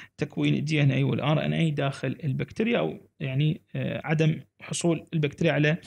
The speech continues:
دي إن إيه و آر إن إيه جديد، وبالتالي تموت البكتيريا على المدى الط-، ال-، البعيد، لأنه خلاص ما تقدر تكون بروتينات وتموت. أو من خلال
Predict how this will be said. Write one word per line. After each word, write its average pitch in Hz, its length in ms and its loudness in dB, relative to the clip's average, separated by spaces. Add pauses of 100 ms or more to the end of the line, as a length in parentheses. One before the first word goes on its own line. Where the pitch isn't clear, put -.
(360)
دي 165 180 6
إن 147 60 6
إيه 147 120 4
و 139 120 6
آر 165 80 6
إن 151 120 6
إيه 151 140 6
جديد، 180 460 0
وبالتالي 143 640 0
تموت 156 400 2
البكتيريا 170 520 2 (480)
على 156 80 4
المدى 131 180 4
الط-، - 280 -12
ال-، 151 240 -4
البعيد، 147 540 0
لأنه 160 200 0
خلاص - 260 -4
ما 156 60 0
تقدر 147 220 0
تكون 147 300 0
بروتينات 143 460 -2
وتموت. 185 460 2 (760)
أو 294 180 6
من 208 200 6
خلال 180 580 2